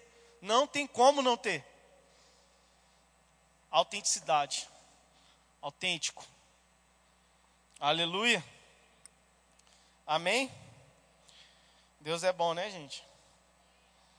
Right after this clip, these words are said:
Aleluia. A última coisa, gente.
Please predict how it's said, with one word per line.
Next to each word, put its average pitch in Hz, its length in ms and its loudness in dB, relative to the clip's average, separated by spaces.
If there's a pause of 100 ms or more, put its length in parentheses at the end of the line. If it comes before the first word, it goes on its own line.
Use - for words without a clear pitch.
(960)
Aleluia. 160 720 -10 (1120)
A 160 100 2
última 202 360 2
coisa, 196 400 -2
gente. 139 340 -16